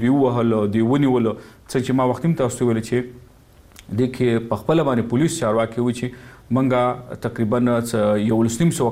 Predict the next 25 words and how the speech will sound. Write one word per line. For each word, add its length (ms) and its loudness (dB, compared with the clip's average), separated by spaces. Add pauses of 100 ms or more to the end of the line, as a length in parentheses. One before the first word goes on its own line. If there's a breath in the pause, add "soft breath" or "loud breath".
کسان 280 -2
هغه 180 0 (260)
نیولي 360 0
دي. 60 -10 (540 loud breath)
دغسې 880 0
په 200 2
لسګونو 440 2
کسان 320 0
هغه 260 0
زخمیان 380 -4
شوي 280 2
دي. 120 -2 (440 loud breath)
په 80 -2
دې 200 2
کې 140 -2
بیا، 160 4 (480)
آه، 340 0
اوس 260 -2 (460)
عجیبه 420 0
خبره 260 0
دا 200 0
ده 100 0
چې 640 -6
د 100 -4
پاکستان 320 0